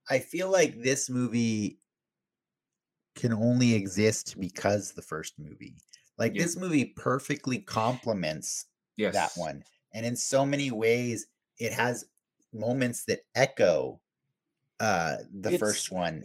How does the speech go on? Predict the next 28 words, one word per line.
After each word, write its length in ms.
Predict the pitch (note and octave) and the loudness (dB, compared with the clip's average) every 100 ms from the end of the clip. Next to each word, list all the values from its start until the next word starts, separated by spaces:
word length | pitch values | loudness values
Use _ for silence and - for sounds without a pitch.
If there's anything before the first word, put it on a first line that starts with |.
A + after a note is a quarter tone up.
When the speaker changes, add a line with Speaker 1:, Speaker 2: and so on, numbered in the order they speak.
| - | -6
Speaker 3:
I 60 | |
mean, 100 | - | 0
it's, 80 | D3 | 2
Speaker 1:
intentionally. 640 | C#3 D3+ - F#2+ E2+ - - | 2 2 -4 -8 -12 -12 -10
Speaker 3:
it's 220 | C3+ - | -8 -6
the 60 | D#3+ | 0
same 320 | F#3+ F3+ D#3+ | 4 4 4
journey. 540 | C3 F3 D#3+ - - _ _ _ _ - - - - | 2 2 -2 -10 -20 _ _ _ _ -20 -20 -20 -6
That's 160 | C#3+ C#3 | 0 6
not 100 | E3 | 10
a 40 | |
Speaker 2:
There's, 160 | E3 E3+ | 12 10
Speaker 3:
bad 60 | |
thing. 240 | - A2 - _ _ _ | 8 -6 -8 _ _ _
Speaker 2:
it's, 180 | D#3 D#3 | 2 2
it's, 200 | E3+ E3 | 2 2
it's 240 | - E3 | 2 2
a 60 | D3+ | 2
journey. 300 | C#3+ E3+ F#3 - | 4 6 6 2
It's, 140 | D#3+ - | -2 -4
it's 200 | D3+ D3+ | -4 -4
a 40 | |
journey 320 | C#3 D#3 E3+ | 0 2 2
for 560 | E3 D3+ C#3+ C3+ A#2+ - _ _ _ - | 0 2 6 6 4 -2 _ _ _ -2
practically 540 | F3+ F#3+ - D3 C3+ C3+ | 0 0 0 -2 0 4
every 340 | C#3 C3 C3+ | 4 4 0
single 340 | C3+ C#3+ B2 | 0 -2 -2
character. 540 | A2+ B2 A#2 G#2+ F2 | -2 0 0 0 -8